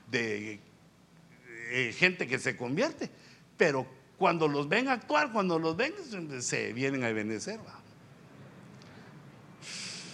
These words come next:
"Roba ovejas", me decían a mí.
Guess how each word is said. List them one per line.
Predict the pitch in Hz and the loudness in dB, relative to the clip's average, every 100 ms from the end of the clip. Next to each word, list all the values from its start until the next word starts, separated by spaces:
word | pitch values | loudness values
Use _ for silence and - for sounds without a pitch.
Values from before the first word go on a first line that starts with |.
| - - - - - - - - - - - - - - - - - - - - - - - - | -16 -16 -18 -18 -18 -20 -20 -20 -18 -18 -18 -20 -20 -20 -20 -20 -20 -20 -20 -20 -20 -20 -20 -6
"Roba | 123 123 107 101 | 2 6 6 6
ovejas", | 101 139 156 120 | 4 2 2 -2
me | 107 | -4
decían | 95 - 127 110 | -6 -4 -4 -4
a | |
mí. | 101 | -8